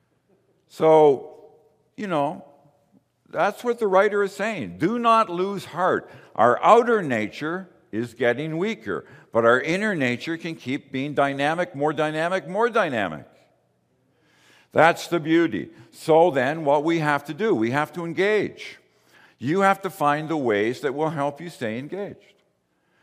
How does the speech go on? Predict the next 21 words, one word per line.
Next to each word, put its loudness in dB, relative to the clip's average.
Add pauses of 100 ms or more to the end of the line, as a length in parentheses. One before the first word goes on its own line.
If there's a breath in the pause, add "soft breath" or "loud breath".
(200)
We 2
all 0
have -6
to -8
do -6
that. -2
What -2
are 0
our 0
spiritual -6
exercises? -10 (1160 soft breath)
Ignatius -4
wrote 2
a 2
whole -4
book -6
on -4
that, -8
the -10
spiritual -8
exercises. -10